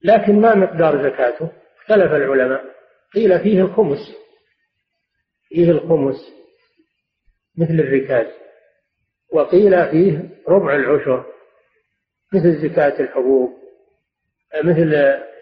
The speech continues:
آه، زكاة الذهب والفضة، ربع، ربع العشر، لأن الذهب والفضة معدن، ومع هذا أوجب فيه الرسول صلى الله عليه وسلم ربع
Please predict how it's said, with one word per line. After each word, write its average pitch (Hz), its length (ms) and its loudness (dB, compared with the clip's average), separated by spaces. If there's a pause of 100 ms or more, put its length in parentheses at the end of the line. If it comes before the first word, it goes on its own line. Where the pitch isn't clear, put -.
(180)
آه، 131 400 0 (180)
زكاة 147 360 -2 (600)
الذهب 139 360 0
والفضة، 131 480 -2 (520)
ربع، 156 440 -2 (720)
ربع 156 200 0
العشر، 117 340 -6
لأن 175 260 2
الذهب 160 360 0
والفضة 143 440 -2
معدن، 143 420 -2 (1040)
ومع 143 240 -2
هذا 180 300 2
أوجب 147 440 0
فيه 156 280 -4
الرسول 139 360 -6
صلى - 100 -14
الله 135 140 -2
عليه 123 140 -2
وسلم 170 260 0
ربع 180 380 0